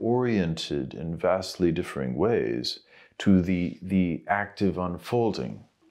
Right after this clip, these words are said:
of human freedom. For his part, Patočka offers,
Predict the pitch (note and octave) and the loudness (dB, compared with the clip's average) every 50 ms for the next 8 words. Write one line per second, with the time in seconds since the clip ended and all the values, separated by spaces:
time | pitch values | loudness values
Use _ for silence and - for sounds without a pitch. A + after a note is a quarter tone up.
0 | _ _ - - _ _ _ _ _ - D#2+ D2+ D2+ D2+ C#2 - - - _ - | _ _ -20 -20 _ _ _ _ _ 4 4 4 4 2 0 -4 -10 -18 _ -10
1 | - - - D#2+ C#2+ C#2 C#2 C2+ - - - - - D#2 C2 - B1+ G1+ G1+ - | -8 -6 -4 -4 -4 -4 -6 -10 -12 -14 -12 -2 2 2 2 2 0 -4 -6 -10
2 | - _ _ _ _ _ - - - - - - - - _ _ _ _ _ - | -16 _ _ _ _ _ -18 -16 -16 -18 -20 -20 -20 -20 _ _ _ _ _ 2
3 | C#3+ D#3 G#3 G3+ G3 - - A2+ G2+ F#2+ - G#2 G2 - D3 D#3 - - - A2+ | 4 4 4 4 2 -2 -2 -4 -4 -2 -2 -4 -4 -4 -4 -4 -4 -2 -2 0
4 | - F#2+ F#2+ F#2 - - F#2+ F2+ F2 F2 - - - | 2 2 2 0 0 0 2 2 2 2 -2 -4 -6